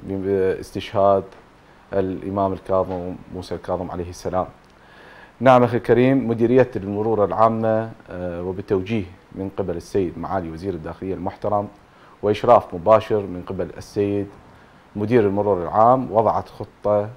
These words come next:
متكاملة لحركة سير الزائرين وكذلك حركة سير المركبات في العاصمة الحبيبة بغداد بجانبي الكرخ والرصافة.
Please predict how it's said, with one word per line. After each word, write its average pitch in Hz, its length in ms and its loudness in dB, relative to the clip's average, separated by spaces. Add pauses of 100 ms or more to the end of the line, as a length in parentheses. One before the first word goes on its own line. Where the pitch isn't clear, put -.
(340)
متكاملة 95 640 2 (340)
لحركة 85 1500 -4
سير 101 280 -2
الزائرين 90 600 -4
وكذلك 98 720 0 (480)
حركة 117 380 4
سير 107 260 2
المركبات 101 680 2 (300)
في - 100 -2
العاصمة 98 440 2
الحبيبة 85 440 -10
بغداد 107 320 2 (520)
بجانبي 107 480 2
الكرخ - 380 -2
والرصافة. 110 640 2